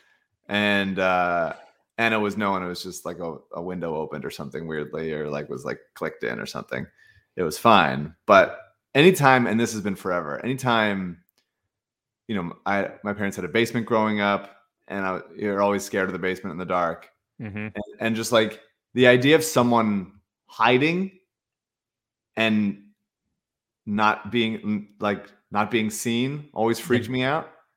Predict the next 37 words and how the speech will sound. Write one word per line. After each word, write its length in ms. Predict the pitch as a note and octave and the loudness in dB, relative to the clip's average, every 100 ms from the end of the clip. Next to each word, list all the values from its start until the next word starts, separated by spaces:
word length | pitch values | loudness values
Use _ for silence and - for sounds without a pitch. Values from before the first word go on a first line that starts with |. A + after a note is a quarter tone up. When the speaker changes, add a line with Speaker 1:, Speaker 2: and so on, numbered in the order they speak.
| _ _ _ - | _ _ _ -10
Speaker 1:
And 100 | G#2 | -4
Speaker 2:
and 80 | G2+ | -2
Speaker 1:
there's 140 | G2 | 0
Speaker 2:
then 0 | |
Speaker 1:
someone, 200 | G#2 A#2 | 4 4
Speaker 2:
torturing 260 | G2 A#2+ B2 | 4 2 0
Speaker 1:
like, 60 | |
Speaker 2:
you 60 | A#2+ | 0
to 60 | A#2+ | 2
Speaker 1:
looking, 220 | B2 C#3+ | 2 0
Speaker 2:
death? 100 | - _ | -4 _
Speaker 1:
and 120 | C#3+ G3+ | -2 0
then 120 | G#3 | 2
torturing 280 | F3 D#3 E3 | 2 0 -2
me 80 | |
to 60 | D#3 | 2
death, 180 | D3+ C#3+ | 2 2
whatever 300 | C3+ B2+ B2 | 2 4 4
it 60 | |
is. 160 | A#2+ A#2+ - - | 4 2 -4 -6
But, 60 | A#2+ | 6
like, 120 | B2+ | 8
I, 280 | C3+ C#3+ C#3+ - | 10 8 6 4
I 80 | C3 | 4
was 140 | C#3 | 8
always, 240 | D3+ D3+ C#3 | 8 8 6
like, 180 | C3 - | 2 0
come 140 | C3+ | 0
down, 120 | C3+ | 2
like, 200 | B2+ A#2 - | 2 0 -2
"If 160 | D3+ E3+ | 2 8
you're 100 | G3 | 8
here, 380 | G3 C4+ B3+ | 10 10 10
just, 240 | E3 F3+ F#3+ | 10 6 6
like, 200 | F#3 F3+ | 6 6
come 220 | G3 A3+ | 4 8
on." 340 | C4+ B3 A3+ | 10 10 8